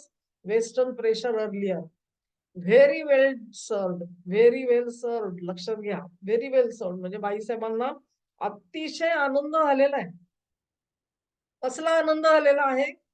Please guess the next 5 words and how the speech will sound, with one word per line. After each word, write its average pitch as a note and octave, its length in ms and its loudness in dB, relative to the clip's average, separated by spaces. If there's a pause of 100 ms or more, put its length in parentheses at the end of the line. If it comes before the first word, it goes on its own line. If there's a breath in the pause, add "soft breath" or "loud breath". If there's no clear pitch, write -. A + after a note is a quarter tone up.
(200)
तर C#4 320 0 (580)
ट्रम्प F4+ 360 -2 (140)
यांनी C4+ 420 -2
जी B3+ 160 -8
काही C#4+ 520 -2